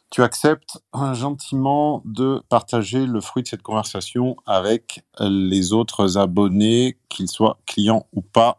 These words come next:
Ça se passera sur les chaînes de podcast, sur la chaîne YouTube Études de cas et, euh,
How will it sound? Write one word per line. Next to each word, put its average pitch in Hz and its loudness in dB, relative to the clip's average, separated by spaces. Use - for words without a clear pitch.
Ça - -16
se - -16
passera 107 -4
sur - -8
les 90 -4
chaînes 104 -6
de 95 -4
podcast, - -4
sur - -6
la 92 2
chaîne 104 -4
YouTube 104 -2
Études 104 -4
de 98 2
cas 113 4
et, 95 -6
euh, 82 -8